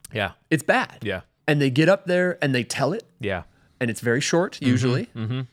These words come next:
Speaker 2: And this is okay. This is not me saying, "Please don't tell these stories," 'cause I actually love these stories. It's very short, and they realize it didn't land.
Speaker 1: Mm-hmm.
Speaker 2: It didn't have the same impact for this sea of people that it has for them personally.
Speaker 1: Yeah.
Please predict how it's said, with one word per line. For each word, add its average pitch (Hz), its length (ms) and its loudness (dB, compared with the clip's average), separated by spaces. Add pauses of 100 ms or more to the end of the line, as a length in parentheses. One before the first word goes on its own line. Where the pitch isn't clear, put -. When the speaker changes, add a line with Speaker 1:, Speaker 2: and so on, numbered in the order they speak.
(220)
Speaker 2:
And 190 120 6
this 214 140 6
is 247 120 -2
okay. 196 240 4
This 160 200 0
is 208 60 -2
not 202 240 4
me 190 100 2
saying, 156 300 0
"Please 156 220 2
don't 139 140 0
tell 170 120 2
these 135 160 2
stories," 117 240 0
'cause 135 140 0
I 180 100 4
actually 151 260 0
love 113 320 4
these 92 140 -6
stories. - 400 -12 (460)
It's - 120 -10
very 156 160 4
short, 196 400 2 (140)
and 127 120 0
they 123 100 2
realize 139 500 2
it 113 160 -6
didn't 120 240 0
land. 98 380 -4
Speaker 1:
Mm-hmm. 120 200 -4
Speaker 2:
It 131 120 -2
didn't 139 280 0
have 127 340 -2
the 110 80 -4
same 135 360 -4
impact 123 560 -4
for 110 240 -4
this 101 180 -2
sea 151 300 -2
of 175 200 -2
people 107 480 -4 (420)
that 127 140 0
it - 100 -6
has 131 260 0
for 131 140 -6
them 117 180 -4
personally. 156 520 -8
Speaker 1:
Yeah. 80 240 -16